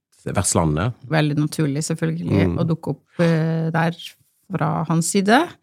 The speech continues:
Speaker 2: Jeg så også han, eh, kongen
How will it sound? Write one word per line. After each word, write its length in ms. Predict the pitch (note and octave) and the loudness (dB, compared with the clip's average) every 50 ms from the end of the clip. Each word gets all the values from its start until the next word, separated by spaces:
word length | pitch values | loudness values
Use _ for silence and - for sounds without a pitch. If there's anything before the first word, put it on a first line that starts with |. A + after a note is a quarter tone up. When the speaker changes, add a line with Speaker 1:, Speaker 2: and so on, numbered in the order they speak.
| _ _ _ _ _ _ _ _ _ _ _ _ _ _ _ _ | _ _ _ _ _ _ _ _ _ _ _ _ _ _ _ _
Speaker 2:
Jeg 100 | G3 G3+ | 0 2
så 580 | F#3+ - - - - G3 F#3 F#3 G3 G3+ F#3+ - _ | 2 2 0 0 0 2 2 4 2 2 0 -2 _
også 760 | G3+ G3 F3+ - - - - - - - E3 D#3+ D#3+ E3 E3 E3 _ _ _ _ _ _ _ | -2 -2 0 0 -4 -6 -6 -6 -2 -2 0 0 0 -2 -2 -4 _ _ _ _ _ _ _
han, 540 | D#3+ F3 F3+ F3 E3+ E3+ E3+ E3+ E3+ E3 E3 | -2 -2 0 0 2 2 2 2 2 2 2
eh, 420 | D#3 D#3 D#3 D3+ - - - D#3 D#3 | 0 0 0 0 -2 -2 -6 -6 -4
kongen 540 | - - F#3+ E3+ E3 D#3+ D#3+ E3 E3 E3 | -2 0 0 2 2 2 2 2 0 0